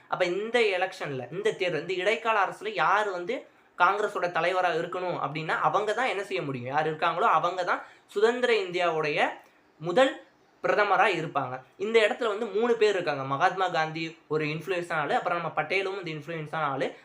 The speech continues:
அதே மாதிரி நேருவும் இருக்காரு. இன்னும், இன்னொரு விஷயம் என்னன்னா, நேருவும் நல்ல ஃப்ரெண்ட்ஸ் தான், நேருவும் நம்ம பட்டேலும் வந்து நல்ல ஃப்ரெண்ட்ஸ் தான். இப்ப இந்த மூணு பேருமே இருக்காங்க.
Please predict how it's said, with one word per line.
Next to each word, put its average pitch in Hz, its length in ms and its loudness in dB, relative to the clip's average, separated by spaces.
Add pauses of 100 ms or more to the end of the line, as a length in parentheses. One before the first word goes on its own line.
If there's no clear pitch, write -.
(100)
அதே 170 240 2
மாதிரி 185 260 -2 (200)
நேருவும் 233 420 4
இருக்காரு. 139 260 -4
இன்னும், 190 220 -4
இன்னொரு 226 300 0
விஷயம் 196 240 -2
என்னன்னா, 202 220 -6
நேருவும் 226 520 -4 (580)
நல்ல 185 180 2
ஃப்ரெண்ட்ஸ் 165 240 -6
தான், 135 140 -4
நேருவும் 196 380 0
நம்ம 165 240 -2 (460)
பட்டேலும் 196 380 2
வந்து 180 240 -2
நல்ல 175 240 0
ஃப்ரெண்ட்ஸ் 147 340 -6
தான். 120 160 -10 (100)
இப்ப - 160 0
இந்த 185 120 -2
மூணு 233 220 2
பேருமே 214 340 4
இருக்காங்க. 156 380 -2